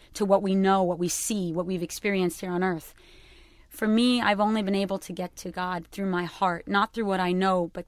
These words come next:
to what I feel, because feelings lead to surrender, and surrender allows you to, to step into that unknown s-, unknown state where there's a different level of acceptance to what is, rather than what you're choosing it to be.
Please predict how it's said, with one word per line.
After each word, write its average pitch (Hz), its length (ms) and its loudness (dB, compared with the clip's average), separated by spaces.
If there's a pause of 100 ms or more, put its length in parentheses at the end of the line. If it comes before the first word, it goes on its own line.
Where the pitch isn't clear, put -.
to - 160 -6
what 185 140 2
I 175 120 -2
feel, 180 540 -4 (300)
because 208 320 -2
feelings 220 500 0
lead 196 200 -2
to 190 100 -8
surrender, 175 580 -4 (320)
and 196 180 2
surrender 196 540 0
allows 185 420 -2
you 180 120 -4
to, 170 140 -4 (160)
to 185 120 -4
step - 320 -2
into 196 200 -2
that 175 140 -4
unknown 180 400 2
s-, - 360 -6 (180)
unknown 196 400 2
state 202 540 -2 (400)
where 202 160 2
there's 190 160 0
a 185 40 2
different 190 360 -2
level 185 280 2
of 180 120 -2
acceptance - 640 -6
to 190 120 -4
what 180 300 -2
is, 175 400 -4
rather 185 240 2
than 175 220 2
what 185 180 2
you're 175 160 -4
choosing 190 540 -2
it 180 100 -4
to - 140 -8
be. 185 400 -2